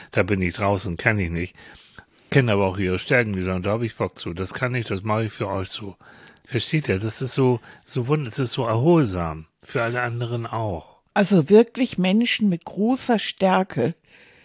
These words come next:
Speaker 2: sind oftmals Menschen. Denk doch mal an Gandhi,
Speaker 1: Mhm.
Speaker 2: Mutter Teresa, Mandela.
Speaker 1: Mhm.
Speaker 2: Das sind, das sind gewaltlose Menschen,
Speaker 1: Ja.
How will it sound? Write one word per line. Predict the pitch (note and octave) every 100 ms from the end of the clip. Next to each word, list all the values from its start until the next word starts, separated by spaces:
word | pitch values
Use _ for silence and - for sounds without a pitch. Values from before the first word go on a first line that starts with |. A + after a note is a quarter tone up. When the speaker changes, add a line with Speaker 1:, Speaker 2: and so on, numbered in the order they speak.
| _ _
Speaker 2:
sind | - G#3 F#3+ -
oftmals | G#3+ - - D3 C#3+ -
Menschen. | E3+ - E3 -
Denk | F#3 B3 C4
doch | G3
mal | F#3+ F3 E3
an | F3 E3+ D#3 -
Gandhi, | - D3 G3 F3+ C#3 B2+ - -
Speaker 1:
Mhm. | A#2+ G2+ F#2+ G2
Speaker 2:
Mutter | G#3+ G#3+ G3
Teresa, | - F#3+ G3+ F#3+ D#3+
Mandela. | D3+ F#3+ F3+ A3+ A3+ E3 C3 -
Speaker 1:
Mhm. | C3 G#2+ G#2+ G#2+ _ -
Speaker 2:
Das | F#3 -
sind, | A3 - - _
das | - F#3+ -
sind | G#3+ E3
gewaltlose | F3+ C#3+ F3+ B3 D#4 D4 - D3 D3 C3 A#2 C3
Menschen, | A#2+ C3 - D3 A#2+ F#2+
Speaker 1:
Ja. | D#2